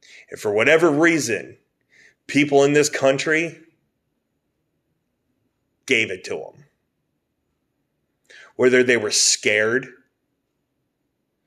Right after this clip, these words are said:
whether they were in the know,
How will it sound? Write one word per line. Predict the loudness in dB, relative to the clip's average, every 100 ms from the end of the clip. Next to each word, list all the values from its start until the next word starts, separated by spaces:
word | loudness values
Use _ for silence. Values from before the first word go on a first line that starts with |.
| _ -20 -20 _
whether | 0 2 2
they | 2 0
were | 0 0 0 -4 -8 -20 _ _ _ _ _ _ _ _ _ _ _ _ _ _ _ _ _ -2
in | -2 0
the | -4
know, | 0 0 2 0